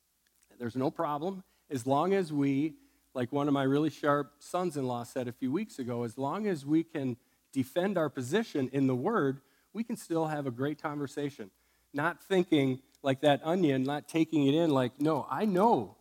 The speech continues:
everything that there is to know about this situation now, and you're not gonna tell me anything." That's not the attitude to have, and that's not what we're going to do.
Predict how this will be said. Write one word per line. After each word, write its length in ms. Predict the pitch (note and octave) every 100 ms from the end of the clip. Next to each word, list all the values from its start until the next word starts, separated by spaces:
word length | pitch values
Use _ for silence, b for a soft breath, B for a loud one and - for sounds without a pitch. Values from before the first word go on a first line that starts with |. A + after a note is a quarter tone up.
| _ D#3
everything 540 | A#3+ F#3+ - C#3 B2+ C3+
that 200 | C#3+ -
there 160 | C#3+
is 300 | D3+ A#2+ - -
to 60 | C#3
know 220 | C#3+ B2+
about 320 | A#2 A#2+ A#2
this 140 | A#2
situation 600 | - A#2 B2+ A#2 A2 A#2+
now, 200 | G#2+ - _ _ _ _ _
and 180 | C#3 A#2+
you're 120 | E3
not 160 | A3 G3+
gonna 140 | E3+
tell 220 | C#3 D#3 D3
me 160 | C#3
anything." 380 | D3 C#3 A#2 G2+ _ _ _ _ _
That's 180 | B2+ -
not 180 | C#3 C3
the 120 | C3+
attitude 420 | B2 A#2+ - A#2+
to 60 | A2
have, 240 | A2 A2
and 80 | G#2+
that's 200 | G#2+ -
not 180 | A2+ A2
what 160 | A#2+ G#2+
we're 160 | A#2
going 240 | A2 A2+ G#2+
to 100 | A2+
do. 300 | A#2 G#2+